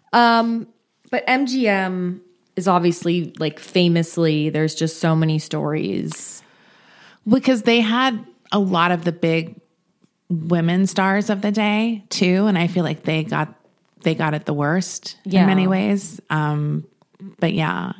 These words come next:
Speaker 1: it's crazy.
Speaker 2: Well, next week we will delve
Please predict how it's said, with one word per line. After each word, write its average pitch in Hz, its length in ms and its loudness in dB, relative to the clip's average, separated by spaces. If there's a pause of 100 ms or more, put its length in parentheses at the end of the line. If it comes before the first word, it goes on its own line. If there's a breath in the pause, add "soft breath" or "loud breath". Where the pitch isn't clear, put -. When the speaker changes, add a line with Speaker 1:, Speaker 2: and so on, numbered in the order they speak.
(140)
Speaker 1:
it's 165 160 -6
crazy. - 680 -6 (640 loud breath)
Speaker 2:
Well, 233 540 2
next 208 440 -2
week 262 260 -4
we 233 160 0
will 202 200 0
delve 190 520 2